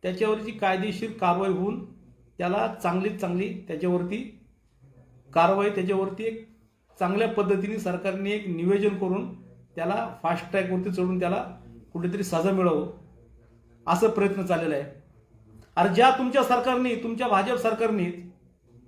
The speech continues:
दहा लाख रुपयाचं अनुदान म्हणून दहा लाख रुपयाचं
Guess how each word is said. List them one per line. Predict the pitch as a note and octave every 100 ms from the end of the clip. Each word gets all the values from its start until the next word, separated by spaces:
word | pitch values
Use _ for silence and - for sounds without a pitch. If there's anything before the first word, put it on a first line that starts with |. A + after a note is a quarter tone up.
| A#2 _ _ A2 G#2 - G2 G2+ _ _ B2+ B2 _ G#2 _ _ _ _ - -
दहा | B2 A#2+ E3+ G#3 B3+ B3+
लाख | A3 A3+ -
रुपयाचं | C4 B3 C4 B3 G3 - - _ _ _ - - - - _ B2+ - - C3 C3 C3+ B2+ - - _ _ _ _ _ -
अनुदान | G3 A#3+ C#4 C#4
म्हणून | B3 C4 F3+
दहा | F3 A#3
लाख | B3 A#3+ B3+
रुपयाचं | B3 B3 B3 C4 C4+ C4+